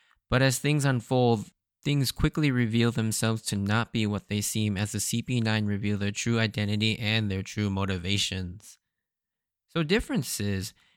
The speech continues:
There aren't, again, very many differences, as a lot of the Water seven is adapted very faithfully. Uh, there's just a couple scenes that sort of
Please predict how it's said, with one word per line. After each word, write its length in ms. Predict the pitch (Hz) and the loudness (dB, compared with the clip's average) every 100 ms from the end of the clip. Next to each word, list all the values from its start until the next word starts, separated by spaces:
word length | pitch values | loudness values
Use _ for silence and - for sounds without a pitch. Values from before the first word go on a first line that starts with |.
| _ | _
There 400 | 156 196 196 - - | 4 6 4 2 0
aren't, 260 | 220 302 302 196 | -2 -2 -8 -4
again, 380 | 151 147 160 135 | -2 0 2 0
very 220 | 113 127 | 0 0
many 180 | 123 117 | 0 -2
differences, 560 | 107 117 113 - 110 104 | -2 -4 -4 -4 -4 -2
as 380 | 120 117 110 110 | 0 0 0 -4
a 100 | - | -4
lot 220 | 107 113 151 | 0 0 2
of 360 | 170 151 113 | 2 0 -2
the 300 | 117 110 107 | -2 0 0
Water 260 | 104 110 104 | 0 -2 -2
seven 480 | - 113 107 104 95 | -2 -2 0 -2 -2
is 240 | 117 220 | -6 -6
adapted 580 | 240 110 110 - 107 98 | -6 -4 -4 -2 -4 -4
very 360 | 98 104 110 101 | -4 -2 -2 -4
faithfully. 880 | - 101 104 - - 98 95 92 110 _ _ _ _ 104 | -4 -4 -4 -4 -8 -6 -4 -6 -8 _ _ _ _ -4
Uh, 140 | 107 | 0
there's 180 | 113 113 | 0 -2
just 160 | 156 | -4
a 60 | 202 | -4
couple 320 | - 123 120 | -6 -4 -4
scenes 340 | 107 113 110 117 | -4 -4 -4 -4
that 140 | - | -8
sort 180 | - 101 | -4 -2
of 220 | 101 | -2